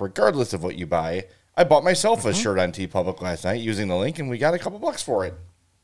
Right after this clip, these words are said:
Speaker 2: Nice.
Speaker 1: So there you go. Uh, I think that's
Speaker 2: It's like
Speaker 1: everything,
Speaker 2: a
Speaker 1: right?
Speaker 2: built-in discount.
Speaker 1: Yeah,
Speaker 2: Yeah, I
Speaker 1: exactly.
Speaker 2: think so.
Speaker 1: All right. Well, we got a lot to get to. Uh,
Speaker 2: Mm-hmm.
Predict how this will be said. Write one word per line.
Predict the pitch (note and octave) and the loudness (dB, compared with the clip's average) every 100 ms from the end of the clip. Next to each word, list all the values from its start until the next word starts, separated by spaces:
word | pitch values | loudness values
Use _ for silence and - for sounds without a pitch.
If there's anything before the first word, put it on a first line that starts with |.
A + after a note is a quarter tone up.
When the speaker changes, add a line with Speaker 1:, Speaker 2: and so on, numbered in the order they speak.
| _ _ _ _ | _ _ _ _
Speaker 2:
Nice. | C4 D4+ B2+ - | 0 2 2 0
Speaker 1:
So | - - C3+ | -6 -4 0
there | D#3 G3 | 2 2
you | G#3+ | 4
go. | A#3 A3 F#2+ - _ _ _ _ _ _ _ _ - | 6 6 4 -2 _ _ _ _ _ _ _ _ 2
Uh, | C#3 D3+ | 6 8
I | D#3 | 6
think | D#3+ D#4+ | 4 0
that's | G3 | 2
Speaker 2:
It's | |
like | B2+ D3 | 4 4
Speaker 1:
everything, | F#3 D#3+ | 4 4
Speaker 2:
a | |
Speaker 1:
right? | D3 | 4
Speaker 2:
built-in | D3 E3+ D#3 | 4 2 2
discount. | D3 D#3 - G#2+ G2 - - - | 2 0 0 -2 -4 -10 -14 0
Speaker 1:
Yeah, | A#3 | 4
Speaker 2:
Yeah, | |
I | - | 6
Speaker 1:
exactly. | D4 C#3 C#3+ | 6 4 2
Speaker 2:
think | A2 - | -2 -2
so. | A#2 D#3+ A#3+ - _ _ | 2 2 2 -4 _ _
Speaker 1:
All | C#3+ A#3 | 0 2
right. | C4+ F2+ - _ _ - - - - | 2 -2 -12 _ _ -20 -20 -20 0
Well, | C#3 F#3+ B3+ C4 - - _ _ _ _ _ - | 8 10 10 8 2 -20 _ _ _ _ _ -8
we | G#3 | 2
got | A#3+ | 6
a | C3 | 8
lot | C#3+ G3+ | 10 8
to | D3+ | 4
get | B2 D3 | 4 2
to. | - G2+ F2 F2 - _ _ | 4 2 2 0 -4 _ _
Uh, | G#2+ A#2 A2+ A2+ A2 - | 8 10 12 10 10 6
Speaker 2:
Mm-hmm. | A2 A2 G#2+ | 2 -4 -4